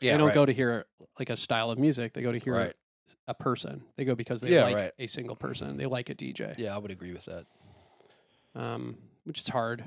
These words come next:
Speaker 2: I mean, I think you, you, it would probably be very challenging to run a weekly E D M party
Speaker 1: It's
Speaker 2: anywhere
Speaker 1: tough.
Speaker 2: in Pittsburgh.
Speaker 1: Yeah, and, yeah, Pittsburgh's tough, man. It's tough, especially E D M. I mean, you got, like, the E D M, cr-,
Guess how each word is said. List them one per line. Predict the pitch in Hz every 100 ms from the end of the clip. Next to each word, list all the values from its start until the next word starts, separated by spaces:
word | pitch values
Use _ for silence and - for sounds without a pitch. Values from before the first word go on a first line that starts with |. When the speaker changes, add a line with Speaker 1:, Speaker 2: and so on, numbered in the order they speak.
| -
Speaker 2:
I | 131
mean, | 127 123 117 - - - _ -
I |
think | 143 135 - _ _ _ _ _ _ _ _ _ _ _ -
you, | 139 123 _ _ -
you, | 143 135 131
it | 160
would | 139
probably | 139 120
be | 113 117 113 _ _ _
very | - 135 117
challenging | 107 117 110 117 120
to | 113
run | 123 117
a | 117
weekly | 120 120 120 120 120 _ _ _ _ _ _
E | 135
D | 123 110
M | 113
party | 123 117 120
Speaker 1:
It's | 151
Speaker 2:
anywhere | 117 127
Speaker 1:
tough. | 117
Speaker 2:
in | 123
Pittsburgh. | - 123
Speaker 1:
Yeah, | 143 113 -
and, | - 143 131 -
yeah, | 123 101 -
Pittsburgh's | 120 123 - 113 -
tough, | 95 92
man. | 85 80 78 _ _ _ _ _ _ _ -
It's | -
tough, | 101 98 - _ _ _ _ _
especially | - 143 135 127
E | 120 120
D | 113
M. | 117 127 - - -
I | -
mean, | 135 131
you | 156
got, | 131 123 127
like, | 123
the | 107
E | 113 120
D | 117
M, | 110 104
cr-, | -